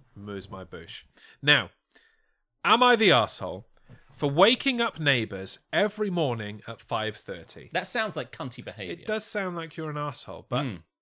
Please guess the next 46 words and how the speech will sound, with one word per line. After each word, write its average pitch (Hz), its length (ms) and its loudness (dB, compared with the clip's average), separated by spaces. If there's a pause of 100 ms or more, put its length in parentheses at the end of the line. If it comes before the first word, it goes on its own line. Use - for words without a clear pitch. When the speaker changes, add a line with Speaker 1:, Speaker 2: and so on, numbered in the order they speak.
(320)
Speaker 1:
we'll 123 180 -8
reserve 120 400 -8
judgment 104 420 -8
for - 100 -20
the 98 60 -12
moment. 87 400 -18 (580)
<laughs> - 580 -18
I 131 140 8
live 269 160 2
in 302 80 -2
a 254 80 -2
small 190 400 4
area 95 480 -4 (260)
and 113 180 -8
walk 202 280 0
to 240 80 -6
the 202 120 -4
gym 107 440 -8 (360)
every 160 460 -2
five 143 380 0
thirty 113 440 -6
A 107 100 -8 (120)
M 104 120 -10
in 98 80 -12
the 101 80 -12
morning. 92 380 -16 (120)
Speaker 2:
Sounds 117 260 -8
painful. 92 480 -14
Speaker 1:
It 107 160 -12
sounds 120 320 -8 (240)
fucking 151 300 -10
stupid. 101 500 -12
Speaker 2:
Atrocious. - 640 -8
Speaker 1:
Please - 260 -12
stop. - 360 -12 (180)
Speaker 2:
What 110 140 -12
Speaker 1:
You're 117 80 -10
making 131 300 -4
Speaker 2:
you 139 60 0
Speaker 1:
the 160 60 4
Speaker 2:
are 170 80 8
Speaker 1:
rest 165 120 6
Speaker 2:
the 147 120 4
Speaker 1:
of 143 120 8
us, 120 140 0
Speaker 2:
arsehole. 90 220 -4